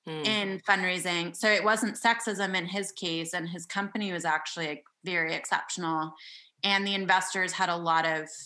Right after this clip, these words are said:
Speaker 2: they would name really direct hesitation and doubt and fear around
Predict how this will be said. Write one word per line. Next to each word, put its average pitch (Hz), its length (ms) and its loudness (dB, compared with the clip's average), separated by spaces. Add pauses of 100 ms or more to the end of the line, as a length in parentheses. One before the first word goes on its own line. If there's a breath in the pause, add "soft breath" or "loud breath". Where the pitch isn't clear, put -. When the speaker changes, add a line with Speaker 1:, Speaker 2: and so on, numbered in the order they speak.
(300)
Speaker 2:
they 202 140 2
would 180 260 -2
name 196 460 -2
really 180 280 0
direct 156 600 2 (520 soft breath)
hesitation 185 680 -2
and 160 160 -2
doubt 151 240 2
and 156 100 -8
fear 147 540 -6
around 165 520 0